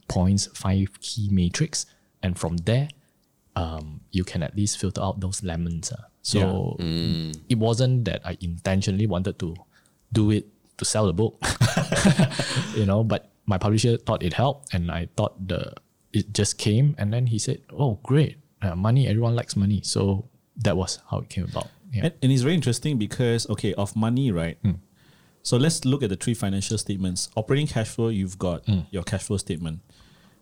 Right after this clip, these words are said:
Speaker 2: Net cash,
Speaker 1: Mm.
Speaker 2: you have to look into the balance sheet.
Speaker 1: Yep.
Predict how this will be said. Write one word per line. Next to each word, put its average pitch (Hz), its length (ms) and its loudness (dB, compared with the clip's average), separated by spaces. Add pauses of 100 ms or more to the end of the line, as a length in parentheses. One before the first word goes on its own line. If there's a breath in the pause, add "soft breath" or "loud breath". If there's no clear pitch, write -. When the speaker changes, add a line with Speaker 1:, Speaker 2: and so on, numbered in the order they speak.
(100)
Speaker 2:
Net 131 260 0
cash, 127 480 0
Speaker 1:
Mm. 107 120 4
Speaker 2:
you 101 120 2
have 98 80 -4
to 101 80 -2
look 104 160 -2
into 90 140 -6
the 85 100 -4
balance 87 320 -2
sheet. - 380 -2
Speaker 1:
Yep. - 160 0